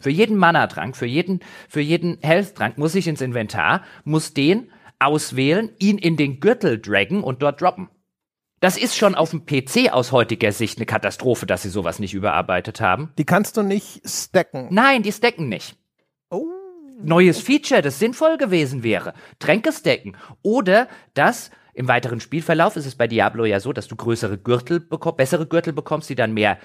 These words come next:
Speaker 1: Tränke haben. Und wo du jetzt sagen könntest, alles klar. Es ist ja so, dass, äh, diese, diese,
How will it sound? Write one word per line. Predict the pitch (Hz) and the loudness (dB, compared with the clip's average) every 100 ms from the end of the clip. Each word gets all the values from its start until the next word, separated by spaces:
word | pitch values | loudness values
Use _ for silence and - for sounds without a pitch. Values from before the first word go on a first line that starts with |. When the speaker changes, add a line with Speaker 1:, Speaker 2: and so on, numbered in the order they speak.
| - | -20
Speaker 1:
Tränke | - 117 110 107 113 | -6 -2 -2 0 0
haben. | 110 120 190 220 - - - | 2 0 0 -10 -16 -20 -6
Und | 147 151 151 | -2 -2 -2
wo | 143 | 0
du | 151 | 2
jetzt | 135 | 2
sagen | 143 131 131 | 2 0 0
könntest, | 120 110 117 - | -4 -6 -4 -4
alles | 101 95 | -4 -4
klar. | - 110 - _ _ _ _ _ _ _ | -2 -2 -2 _ _ _ _ _ _ _
Es | - 120 | -8 -6
ist | 139 | 0
ja | 120 | 0
so, | 101 131 185 - - - | 0 -2 -4 -6 -20 -4
dass, | 120 147 - - | 0 0 -2 -2
äh, | 117 117 - 131 | 2 2 0 -4
diese, | 117 113 107 - | -4 0 0 -2
diese, | 113 101 95 92 80 | -4 -4 -4 -4 -6